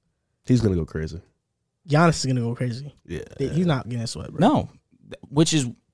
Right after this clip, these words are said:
Speaker 3: I don't know
Speaker 2: Or losing
Speaker 3: what,
Speaker 2: in five.
Speaker 3: I don't know where this idea came from that I think that Giannis is gonna be bad.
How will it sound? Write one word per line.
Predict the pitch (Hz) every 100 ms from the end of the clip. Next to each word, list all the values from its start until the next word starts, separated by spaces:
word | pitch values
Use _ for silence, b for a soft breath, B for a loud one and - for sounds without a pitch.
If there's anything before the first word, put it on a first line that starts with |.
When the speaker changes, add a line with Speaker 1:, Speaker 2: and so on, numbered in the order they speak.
| -
Speaker 3:
I | 160
don't |
know | -
Speaker 2:
Or | -
losing | 156
Speaker 3:
what, | 135
Speaker 2:
in | 120
five. | 117 -
Speaker 3:
I | 185
don't | 220
know | 190
where | 135 147 156
this | 139 127
idea | 131 123 135 127
came | - 131 113
from | 120 117
that | 110
I | 110
think | - 120
that | 104 95
Giannis | 101 110 -
is | -
gonna | 104
be | 92 80
bad. | - - - 82